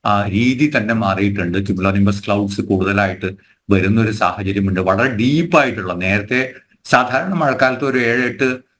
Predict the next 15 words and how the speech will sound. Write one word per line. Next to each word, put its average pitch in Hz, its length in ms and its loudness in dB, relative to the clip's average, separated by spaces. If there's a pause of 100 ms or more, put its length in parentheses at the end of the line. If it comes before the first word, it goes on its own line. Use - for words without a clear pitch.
(140)
കിലോമീറ്റർ, 123 680 2
ആ, 110 460 2
ഉയരമുള്ള 113 600 0
മേഘങ്ങളാണ് 107 600 -2
വന്നിട്ടുള്ളതെങ്കിൽ 101 800 0 (320)
രണ്ടായിരത്തി 127 420 0
പത്തൊമ്പതിൽ 127 600 -2
അത് 117 180 -4
പതിനഞ്ച് 107 380 0
കിലോമീറ്റർ, 107 460 -2
പതിനാറ് 98 340 -2
കിലോമീറ്റർ 101 460 -2
വരെ 90 200 -2
ഉയരമുള്ള 92 420 -4
മേഘമാണ് 85 580 -6